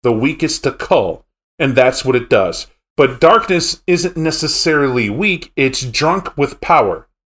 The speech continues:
It's Gaia who's weakened, but then he shows, oh, it, it shows, we know it's a he, it shows a weakness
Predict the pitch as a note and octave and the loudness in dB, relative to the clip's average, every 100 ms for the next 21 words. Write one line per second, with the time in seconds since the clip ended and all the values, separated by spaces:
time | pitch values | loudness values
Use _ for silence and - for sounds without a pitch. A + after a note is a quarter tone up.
0 | - C3+ - B2 C#3 G3+ A3+ D3 E3 C3 | -6 -4 -4 2 2 4 2 0 -2 -2
1 | E3+ D#3+ A2 G2+ G2+ _ _ _ C#3+ B2+ | -4 -2 -4 -4 -6 _ _ _ -2 2
2 | C#3 C3 C3+ G3+ F#3 - G#3 G#3 D3+ C#3 | 0 0 -2 -2 0 0 2 2 2 0
3 | - D3+ C#3 D#3+ F#3 G#3+ G3+ - D3 A#2 | -2 -2 0 0 0 0 0 0 2 2
4 | A2+ D#3+ C#3 - A#2+ F3+ B2+ E3+ E3 F#3+ | 2 0 0 -2 -4 -2 -2 -2 0 0
5 | E3 C3 D#3 G3 B2+ A2 - | 2 0 -2 -2 -4 -4 -6